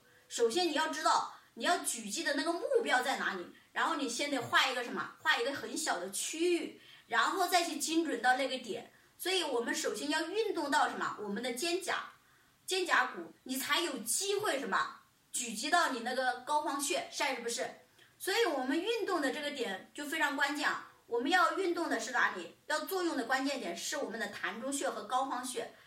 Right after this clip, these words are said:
而我们的膻中穴和膏肓穴长在哪里呢？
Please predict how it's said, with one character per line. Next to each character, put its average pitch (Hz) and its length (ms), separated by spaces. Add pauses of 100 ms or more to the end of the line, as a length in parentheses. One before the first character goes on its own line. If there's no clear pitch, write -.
(320)
而 359 240
我 302 60
们 330 140
的 320 80
膻 254 360
中 339 160
穴 339 240
和 247 120
膏 311 240
肓 339 120
穴 285 200
长 208 240
在 330 160
哪 269 180
里 247 80
呢？ 240 300